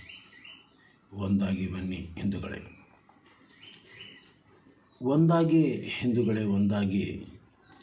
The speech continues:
ಒಂದಾಗಿ ಹಿಂದೂಗಳೇ, ಒಂದಾಗಿ, ಒಕ್ಕಟ್ಟಿನಲ್ಲಿ ಬಲವಿದೆ. ಹೋಳಾದರೆ ಹಾಳಾದೆವು ಎಚ್ಚರ, ಹೋಳಾದರೆ ಹಾಳಾದೆವು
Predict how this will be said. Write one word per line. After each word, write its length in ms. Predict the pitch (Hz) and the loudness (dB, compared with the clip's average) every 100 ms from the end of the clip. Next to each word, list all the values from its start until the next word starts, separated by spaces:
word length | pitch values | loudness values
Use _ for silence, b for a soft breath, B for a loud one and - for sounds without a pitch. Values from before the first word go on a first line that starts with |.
| - 110 | -10 -4
ಒಂದಾಗಿ 800 | 113 127 139 143 147 113 101 - - | 0 2 2 0 0 0 0 -6 -12
ಹಿಂದೂಗಳೇ, 400 | - 113 113 110 | -4 0 2 2
ಒಂದಾಗಿ, 840 | 110 104 120 123 117 101 90 - - B B B B - | 2 0 0 0 0 0 0 -4 -10 B B B B -12
ಒಕ್ಕಟ್ಟಿನಲ್ಲಿ 840 | 98 101 165 160 135 127 113 101 | -8 -2 -2 0 0 2 0 0
ಬಲವಿದೆ. 640 | 101 101 98 90 92 92 - - _ _ _ _ _ B B B - | 2 2 2 0 -2 -4 -10 -18 _ _ _ _ _ B B B -12
ಹೋಳಾದರೆ 680 | - 139 131 117 107 101 95 | -2 2 2 2 0 0 0
ಹಾಳಾದೆವು 840 | 92 - - 101 110 104 95 92 90 | -2 -10 -10 -4 -2 0 0 -2 -4
ಎಚ್ಚರ, 420 | 85 82 - 78 - - - _ _ _ _ _ _ - | -10 -10 -10 -10 -10 -12 -20 _ _ _ _ _ _ -16
ಹೋಳಾದರೆ 880 | - 104 110 98 113 107 92 - - B B B - | -6 -4 0 0 0 -2 -4 -8 -14 B B B -10
ಹಾಳಾದೆವು 800 | - 127 127 117 107 101 92 | -2 0 2 2 2 2 0